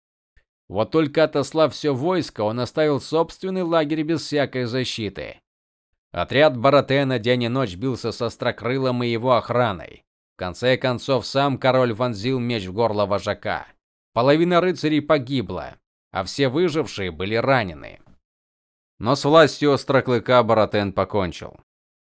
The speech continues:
Гнолы, узнав о смерти вожака, сразу сцепились друг с другом. На место Остроклыка претендовали многие,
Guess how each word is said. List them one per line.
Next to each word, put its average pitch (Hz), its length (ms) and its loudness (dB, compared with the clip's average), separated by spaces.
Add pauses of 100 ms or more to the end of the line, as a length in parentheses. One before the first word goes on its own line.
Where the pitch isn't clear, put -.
(160)
Гнолы, 170 520 2
узнав 143 420 0
о 113 80 -2
смерти 110 380 -4
вожака, 143 560 -2
сразу 147 460 -2
сцепились 117 540 -6
друг 101 260 -6
с 98 80 -8
другом. 85 480 -8 (880)
На 110 140 -4
место 175 420 2
Остроклыка 160 720 2
претендовали 131 760 0
многие, 139 720 -4